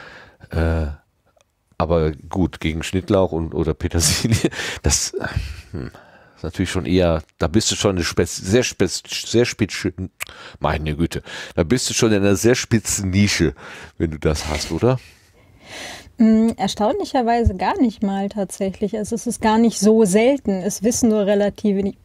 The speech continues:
Speaker 2: wenig Leute, dass sie das haben und kommen irgendwann später mal drauf. Also weil es ist, ähm, zum Beispiel im konkreten Fall,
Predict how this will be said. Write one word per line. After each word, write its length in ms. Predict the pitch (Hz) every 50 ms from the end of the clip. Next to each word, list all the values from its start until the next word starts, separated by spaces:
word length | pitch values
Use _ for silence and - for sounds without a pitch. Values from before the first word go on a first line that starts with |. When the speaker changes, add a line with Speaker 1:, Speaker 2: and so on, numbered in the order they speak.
| _
Speaker 2:
wenig 420 | - 170 220 220 202 208 196 - -
Leute, 460 | 202 196 196 190 214 208 - 208 196
dass 200 | 180 196 190 -
sie 120 | - 208 185
das 220 | 190 185 - - 214
haben 220 | 208 208 196 208
und 140 | 196 196 190
kommen 240 | - 208 202 202 -
irgendwann 400 | - 202 208 185 - 185 185 185
später 380 | - - 220 240 - 226 190
mal 200 | 190 190 185 185 185
drauf. 420 | 190 - 185 185 190 196 - -
Also 300 | - 202 190 - 190 180
weil 180 | 202 196 190 196
es 160 | 196 - -
ist, 300 | 208 - - - - -
ähm, 580 | - 196 190 196 190 185 196 190 190 190 185 - - -
zum 200 | - - 214 202
Beispiel 640 | 196 180 165 170 208 - - - 208 208 196 196 - -
im 160 | - 202 196
konkreten 560 | 160 196 202 185 - - - 208 226 - 233 214
Fall, 400 | - - 220 214 208 202 208